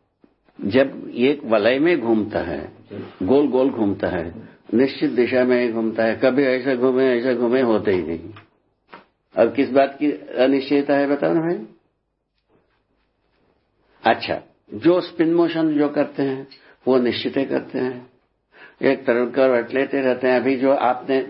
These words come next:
ध-, धरती को देखते हो, करवट लेते हो,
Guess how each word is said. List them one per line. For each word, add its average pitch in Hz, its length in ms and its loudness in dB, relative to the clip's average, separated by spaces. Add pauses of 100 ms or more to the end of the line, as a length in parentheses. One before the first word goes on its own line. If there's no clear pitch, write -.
(100)
ध-, 113 340 -2
धरती - 320 0
को 151 160 0
देखते 123 360 0
हो, 113 160 0
करवट 117 400 0
लेते 110 320 -2
हो, 98 280 -2